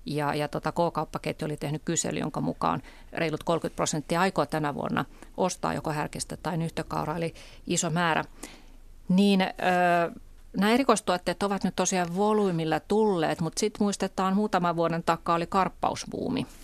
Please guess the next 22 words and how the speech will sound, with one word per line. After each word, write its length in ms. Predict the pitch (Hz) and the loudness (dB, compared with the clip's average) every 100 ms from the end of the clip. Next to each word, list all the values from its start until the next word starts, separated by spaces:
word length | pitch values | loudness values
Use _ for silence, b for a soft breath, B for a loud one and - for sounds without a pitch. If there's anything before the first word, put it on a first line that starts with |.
| - | -8
ja 60 | 175 | 2
kauppoihin 520 | 180 175 175 165 165 | 4 4 2 0 0
ilmestyi 560 | 156 151 156 - 156 151 | 0 0 -2 -2 -4 -2
vähähiilari-, 720 | 156 170 156 143 143 143 143 - - | 0 0 0 -2 0 0 -2 -6 -6
hiil-, 380 | 165 185 170 180 | -2 0 2 4
hiili-, 420 | 196 180 170 151 | 4 4 0 2
hiilihydraattipitoista 1120 | 190 180 170 165 - 170 160 147 151 - 165 B B - | 2 4 2 2 2 0 0 2 0 2 0 B B 2
karppausleipää. 1120 | 196 180 - 160 147 - 151 147 151 156 156 | 4 2 2 2 2 -2 0 0 0 -2 2
Kaikki 400 | 170 170 - 147 | 2 2 -2 0
osti 320 | 147 - 147 | 0 -2 -2
niitä. 500 | 147 147 139 - 131 B B B B B B - | 0 0 -2 -2 -2 B B B B B B 0
Mut 100 | 233 | 2
nyt 120 | 269 | 6
ne 100 | 233 | 6
on 60 | 214 | 6
hävinnyt 360 | 208 165 147 - | 4 2 -2 0
kaupasta. 500 | 131 156 127 - - - - | 0 0 -2 -6 -12 -20 -10
Et 100 | - | -4
se 80 | 151 | 0
oli 120 | 202 | 2
semmonen 420 | 190 165 147 139 131 | 2 0 0 0 0
ainakin 480 | 156 143 139 - | 0 0 -2 -6